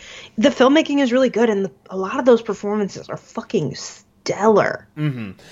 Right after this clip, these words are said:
Speaker 2: No, everyone's actually really good in it. Like,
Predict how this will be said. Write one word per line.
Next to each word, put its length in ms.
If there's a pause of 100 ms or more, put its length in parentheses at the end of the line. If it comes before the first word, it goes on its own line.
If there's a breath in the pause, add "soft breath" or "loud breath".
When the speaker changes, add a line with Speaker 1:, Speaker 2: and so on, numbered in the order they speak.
(140 loud breath)
Speaker 2:
No, 100
everyone's 480
actually 540 (540)
really 260
good 160
in 120
it. 120
Like, 340